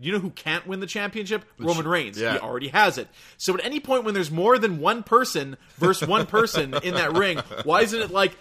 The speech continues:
Speaker 1: "Let's get rid of this a-hole, and then one of me or you can be champion"?
Speaker 2: Oh, exactly.
Speaker 1: Uh,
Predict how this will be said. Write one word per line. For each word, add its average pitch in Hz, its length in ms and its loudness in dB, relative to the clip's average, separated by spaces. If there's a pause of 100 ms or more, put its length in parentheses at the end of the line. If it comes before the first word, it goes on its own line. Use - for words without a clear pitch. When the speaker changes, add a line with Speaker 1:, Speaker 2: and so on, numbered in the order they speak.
(160)
Speaker 1:
"Let's 226 200 0
get 233 140 -2
rid 214 180 6
of 208 60 2
this 233 260 6
a-hole, 170 440 4
and 165 120 -4
then 151 360 -6
one 160 200 0
of 147 280 -8
me 143 200 -4
or 202 100 6
you 226 260 2
can 143 160 -10
be 156 100 -6
champion"? 233 520 -6
Speaker 2:
Oh, 120 80 -4
exactly. 123 500 -8 (220)
Speaker 1:
Uh, 143 200 2